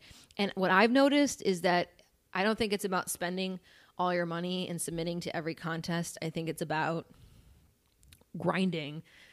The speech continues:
and writing a lot and working really hard and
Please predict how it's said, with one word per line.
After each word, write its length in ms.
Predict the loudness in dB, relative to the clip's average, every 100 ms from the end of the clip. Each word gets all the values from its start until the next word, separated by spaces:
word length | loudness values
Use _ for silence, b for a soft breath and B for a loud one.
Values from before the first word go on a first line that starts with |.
| b
and 200 | 0 2
writing 320 | 2 2 2 4
a 80 |
lot 280 | 4 4 4 0 -8
and 460 | -6 -4 -4 -6 -8 -20 _ -14 -10 -8 2
working 380 | 2 4 2 4
really 220 | 4 4
hard 440 | 4 4 4 2
and 400 | 0 -4 -4 -8